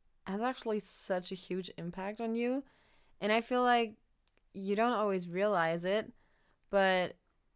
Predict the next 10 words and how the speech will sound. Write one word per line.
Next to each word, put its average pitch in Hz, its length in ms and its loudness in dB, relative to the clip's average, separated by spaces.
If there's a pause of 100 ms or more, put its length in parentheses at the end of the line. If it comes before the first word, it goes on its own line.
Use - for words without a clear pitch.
(120)
um, 180 560 0 (800)
yeah, 202 200 2
eventually 196 460 0
it's 185 80 -6
gonna 180 220 -4
show, 170 580 0
like, 180 220 -6
either 208 380 2
in 190 240 -2
your 175 560 0